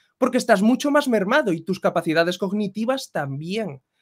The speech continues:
Y a nivel físico es algo muy, muy, muy importante, porque claro, ya las personas ya cuando están cansadas ya no van a querer a salir a cambiar el mundo. Así que para mí es algo fundamental y lo estamos viendo reflejado en la actualidad.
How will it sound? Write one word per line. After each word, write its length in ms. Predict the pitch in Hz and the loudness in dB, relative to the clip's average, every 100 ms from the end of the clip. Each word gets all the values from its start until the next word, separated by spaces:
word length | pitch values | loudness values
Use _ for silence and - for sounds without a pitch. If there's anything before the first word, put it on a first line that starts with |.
| _ - | _ -2
Y 100 | 277 | 4
a 60 | |
nivel 260 | 311 311 294 | 4 4 2
físico 440 | 247 240 247 254 | 0 -2 -4 -2
es 120 | 247 247 | 0 0
algo 260 | 262 208 | 2 2
muy, 440 | 180 180 311 311 190 | 2 2 2 2 2
muy, 300 | 208 262 196 | 0 0 0
muy 220 | 208 247 | 0 -2
importante, 720 | 196 175 180 190 165 165 208 _ _ _ _ | -2 -4 -2 -2 0 -6 -10 _ _ _ _
porque 280 | 214 220 190 | 0 2 2
claro, 260 | 190 311 190 | 4 4 4
ya 100 | 165 | 2
las 140 | 180 | 0
personas 380 | 170 208 226 151 | 0 2 2 2
ya 100 | 165 | 2
cuando 180 | 196 208 | 2 2
están 220 | 233 233 | 0 0
cansadas 420 | 262 269 240 247 | -2 -2 -2 -2
ya 120 | 262 | 0
no 140 | 320 214 | 0 0
van 180 | 349 | 0
a 80 | 247 | -2
querer 300 | 143 165 370 | -4 -4 -2
a 60 | 143 | -2
salir 360 | 143 143 147 | -4 -4 -2
a 60 | 135 | -2
cambiar 320 | 135 135 139 | -2 -4 -4
el 120 | 131 | -4
mundo. 340 | 131 131 127 127 _ _ _ _ _ | -4 -6 -10 -14 _ _ _ _ _
Así 180 | 156 185 | -4 -2
que 100 | 190 | 2
para 180 | 202 185 | 4 4
mí 120 | 202 | 2
es 120 | 208 | 0
algo 200 | 202 190 | 0 0
fundamental 800 | 180 175 165 160 151 202 220 - | -2 -4 -4 -4 -2 -2 -2 -8
y 120 | 160 | -8
lo 60 | 156 | -8
estamos 280 | 143 180 165 | -4 -6 -2
viendo 200 | 185 175 | -2 -2
reflejado 440 | 160 151 139 220 | -6 -8 -4 -4
en 80 | 156 | -4
la 60 | 131 | -6
actualidad. 440 | - 135 131 131 | -8 -8 -10 -12